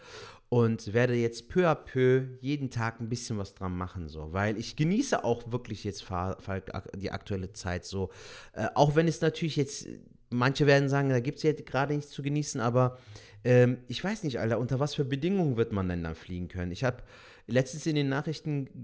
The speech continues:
gehört, äh, dass es ja selbst so ist, wenn du jetzt zum Beispiel fliegst, dass man ja immer eine Reihe freilässt und die nächste Reihe dann wieder besetzt, äh, mit, mit Sitzplätzen.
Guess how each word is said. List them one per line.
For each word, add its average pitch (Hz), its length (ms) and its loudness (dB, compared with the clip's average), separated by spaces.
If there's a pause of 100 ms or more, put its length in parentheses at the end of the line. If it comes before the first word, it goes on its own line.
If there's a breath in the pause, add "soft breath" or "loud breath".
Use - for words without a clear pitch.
gehört, 135 500 0
äh, 123 200 -2
dass 123 180 -2
es 123 140 -6
ja 135 80 0
selbst 135 320 -2
so 143 160 0
ist, 135 200 -2
wenn 135 120 2
du 131 60 6
jetzt 131 240 4
zum 127 100 -4
Beispiel 123 260 -6
fliegst, - 500 -4 (400 loud breath)
dass 123 180 -2
man 127 160 4
ja 131 80 4
immer 139 200 0
eine 135 300 2
Reihe 123 200 4
freilässt 139 600 2
und 120 160 -6
die 113 60 -10
nächste 131 380 0
Reihe 131 200 4
dann 131 180 2
wieder 127 160 2
besetzt, 123 560 0
äh, 113 300 0
mit, 123 200 -2
mit 123 160 -4
Sitzplätzen. 120 680 -4